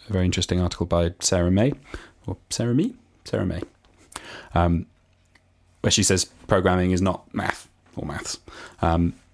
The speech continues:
and her argument was that programming is more like, more akin to language than it is to maths, and that there's lots of logic and syntax and putting things together, but that's just the same. You have those aspects in linguistics as well,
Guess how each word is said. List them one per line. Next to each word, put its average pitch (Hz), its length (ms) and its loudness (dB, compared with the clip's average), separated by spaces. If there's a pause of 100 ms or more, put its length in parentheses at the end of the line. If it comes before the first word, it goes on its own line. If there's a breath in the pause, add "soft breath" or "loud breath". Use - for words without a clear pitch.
(320)
and 87 380 0
her 98 180 2
argument 92 320 0
was 92 220 -4
that - 260 -4 (160)
programming 95 840 2
is 90 580 -2 (240)
more 107 260 4
like, 85 300 -6 (280)
more 101 160 2
akin 90 280 -4
to 90 140 -2 (120)
language - 560 -4
than 85 160 -4
it 85 100 -8
is 85 180 -6
to 80 240 -8 (220)
maths, - 340 -6 (480 loud breath)
and 87 180 -2
that 80 100 -6
there's 87 160 -2
lots 98 180 0
of 90 340 -2 (200)
logic 98 400 -2
and 87 120 -2
syntax - 560 -2
and 87 220 -6
putting 90 200 -2
things 85 180 -4
together, 90 320 -2
but - 140 -4
that's - 280 -2
just - 160 -4
the 101 60 -4
same. 92 460 0 (200)
You 92 140 0
have 95 200 -2
those 95 440 0 (360)
aspects - 400 -4
in 92 120 -2
linguistics 92 600 -4
as - 80 -10
well, - 280 -8